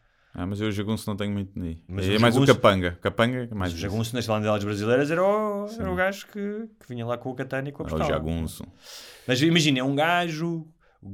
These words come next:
Speaker 2: gordo, que tira a beata para o chão do carro,
Speaker 1: Sim.
Speaker 2: que faz barulho, que, não é?
Speaker 1: Sim.
Speaker 2: Que
Speaker 1: Estava a ver outra palavra. Até ver outra palavra mais
Speaker 2: Bimbo?
Speaker 1: portuguesa.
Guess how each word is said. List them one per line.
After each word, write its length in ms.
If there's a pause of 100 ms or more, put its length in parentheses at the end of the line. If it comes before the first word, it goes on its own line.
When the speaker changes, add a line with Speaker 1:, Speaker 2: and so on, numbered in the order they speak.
(420)
Speaker 2:
gordo, 840 (340)
que 260
tira 200
a 40
beata 260
para 100
o 20
chão 160
do 120
carro, 540
Speaker 1:
Sim. 180 (420)
Speaker 2:
que 60
faz 160
barulho, 840
que, 580
não 100
é? 180
Speaker 1:
Sim. 80
Speaker 2:
Que 420 (100)
Speaker 1:
Estava 200
a 20
ver 60
outra 160
palavra. 420 (220)
Até 100
ver 80
outra 160
palavra 260
mais 160
Speaker 2:
Bimbo? 300
Speaker 1:
portuguesa. 200